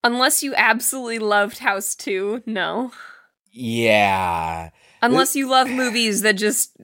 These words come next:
Speaker 1: random shit happens for no good reason, no, you don't need to see this.
Speaker 2: It, yeah, that's exactly it. It's just, shit just happens. And then more shit happens, and then it's an and then movie, and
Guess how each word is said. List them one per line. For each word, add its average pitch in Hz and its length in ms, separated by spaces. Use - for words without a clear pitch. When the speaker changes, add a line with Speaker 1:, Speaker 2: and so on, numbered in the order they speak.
Speaker 1:
random 226 720
shit 233 300
happens 214 480
for 226 140
no 208 360
good 202 240
reason, 185 560
no, 175 180
you 165 140
don't 160 160
need 151 160
to 220 60
see 165 200
this. - 460
Speaker 2:
It, 135 240
yeah, 120 320
that's 131 220
exactly 117 460
it. 71 200
It's 120 240
just, - 160
shit 151 220
just 131 180
happens. 98 720
And 98 560
then 113 240
more 113 180
shit 107 240
happens, 92 540
and 98 260
then 92 300
it's 90 160
an 104 80
and 110 260
then 120 220
movie, 87 500
and 90 480